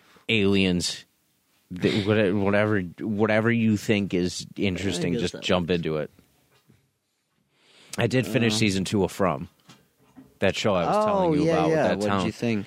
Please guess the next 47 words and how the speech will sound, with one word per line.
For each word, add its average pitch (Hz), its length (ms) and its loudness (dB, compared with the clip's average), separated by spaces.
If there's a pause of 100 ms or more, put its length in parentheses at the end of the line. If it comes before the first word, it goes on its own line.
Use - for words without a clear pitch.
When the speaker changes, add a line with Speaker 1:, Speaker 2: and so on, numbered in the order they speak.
(840)
Speaker 1:
Season 202 400 0
two 180 200 0
ended 156 180 0
wild, 123 420 0
and 117 80 -6
I 120 120 -2
don't 123 140 0
know 117 80 2
what's 107 400 0
going 104 300 -2
on 92 180 0
now. 87 280 -8 (140)
Like, 113 360 -2
I, 127 160 -2
I 123 220 0
don't, 127 240 -2
I 123 80 0
don't 123 140 0
know 123 100 0
what 113 560 -2
to 135 160 0
think 135 380 0
and 107 140 2
what 107 160 2
to 107 100 -4
believe, 98 600 0
and, 98 200 0
like, 87 380 -2 (480)
what 110 280 0
things 110 300 0
are. 98 160 0
It's, - 440 -2
it's - 300 -2
crazy. 135 840 -2 (200)
It's - 160 -10
crazy. 80 480 0
Speaker 2:
<laughs> - 60 -20 (420)
Speaker 1:
The 92 80 -2
way 107 180 2
the, 107 200 2
the 101 160 2
way 110 140 2
the 113 120 0
season 95 400 0
ended 85 360 -2
has 80 280 -2
me 76 360 -4